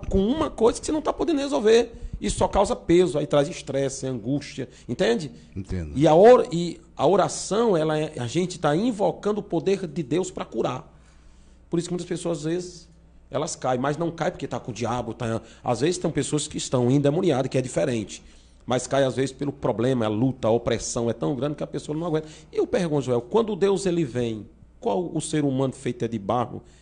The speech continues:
Speaker 1: que pode suportar a presença dele? Mas se lembre, a gente cai na presença dele, mas na presença dele a gente se levanta.
Speaker 2: Verdade.
Speaker 1: Entendeu?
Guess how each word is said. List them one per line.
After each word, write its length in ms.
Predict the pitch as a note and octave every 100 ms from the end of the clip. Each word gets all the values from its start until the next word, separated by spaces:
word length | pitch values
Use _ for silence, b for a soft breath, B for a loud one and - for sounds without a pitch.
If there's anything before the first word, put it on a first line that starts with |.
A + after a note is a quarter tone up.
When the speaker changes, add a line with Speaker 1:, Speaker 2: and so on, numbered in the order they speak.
| b
Speaker 1:
que 120 | - C#3
pode 280 | - C3 -
suportar 460 | C3 A#2+ G#2 G#2
a 60 | G2+
presença 420 | G#2 G2 F2+ -
dele? 260 | - - - - - - B B B B B
Mas 200 | B2 C3
se 120 | D3
lembre, 300 | C3 A#2+ G#2
a 40 |
gente 240 | G2+ B2+ A#2
cai 200 | - B2
na 100 | A#2+
presença 500 | A2+ A2 A#2+ A2+ G#2+
dele, 220 | G2 A#2+
mas 160 | A2 G#2+
na 100 | A2
presença 480 | A2 G2+ A2 - G2
dele 160 | G2+
a 20 | A#2+
gente 120 | -
se 80 | A2+
levanta. 480 | G#2 F2+ E2 - - - - - - - -
Speaker 2:
Verdade. 440 | E2 D2+ D2 C#2 - - - -
Speaker 1:
Entendeu? 360 | G2 F#2+ G2